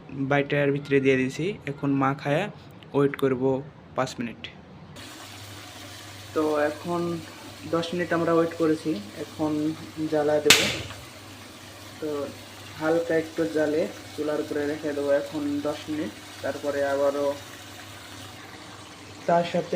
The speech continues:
আজকে ইফতারির জন্য কিছু বুট রান্না করব। তো বুট রান্নার জন্য মশলাটা কষা নিচ্ছি। আহ, পাশে রাখা আছে বুট।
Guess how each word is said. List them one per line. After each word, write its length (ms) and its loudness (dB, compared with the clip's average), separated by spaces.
আজকে 240 -2
ইফতারির 420 4
জন্য 240 6
কিছু 260 -4
বুট 180 4
রান্না 300 4
করব। 200 4
তো 140 2
বুট 180 4
রান্নার 360 4
জন্য 160 2
মশলাটা 460 -2
কষা 240 0
নিচ্ছি। 360 -2
আহ, 920 -8
পাশে 340 0
রাখা 320 0
আছে 180 -2
বুট। 200 0